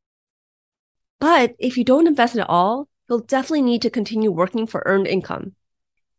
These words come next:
You need to develop passive income so that you can stop working at some point. It would be difficult for any physician to save enough money for retirement without investing the money they saved.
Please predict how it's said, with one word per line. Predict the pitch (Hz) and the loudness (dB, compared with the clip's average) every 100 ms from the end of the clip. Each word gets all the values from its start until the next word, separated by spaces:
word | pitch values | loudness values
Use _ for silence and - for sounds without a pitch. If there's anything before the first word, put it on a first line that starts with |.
| _ _ _ _ _ _ _ _ _ _ _ | _ _ _ _ _ _ _ _ _ _ _
You | 247 294 | 2 6
need | 311 | 6
to | 370 | 6
develop | 285 220 226 254 247 | 2 2 4 4 2
passive | - 202 226 | -4 -4 -4
income | - 214 277 302 | -4 -2 -2 -2
so | 294 254 | -2 -2
that | 247 226 | 0 -2
you | 202 | -4
can | 196 269 320 | -10 -4 -2
stop | 311 151 147 | 0 -2 -2
working | 151 - 160 | -6 -6 -6
at | 143 | -6
some | - 143 | -6 -8
point. | - - - _ _ _ _ _ _ _ _ _ _ _ _ _ _ | -10 -16 -16 _ _ _ _ _ _ _ _ _ _ _ _ _ _
It | - | 0
would | 320 381 | 4 4
be | 320 | 2
difficult | 254 277 - 247 | 2 -2 0 -2
for | - - | -2 -2
any | 240 | 0
physician | 254 208 220 220 180 | 0 0 0 0 -2
to | 175 | -4
save | - 214 220 | -4 -2 0
enough | 214 185 | 0 0
money | 185 190 | 2 0
for | 180 165 | 0 -4
retirement | 160 - 190 180 147 | -8 -4 -2 -2 -4
without | - - 226 | -6 -4 -2
investing | 190 180 180 - 170 | -2 -2 -6 -4 -2
the | 160 | -2
money | 160 165 165 | -2 -2 -4
they | 170 | -6
saved. | - 240 156 - | -4 -4 -4 -8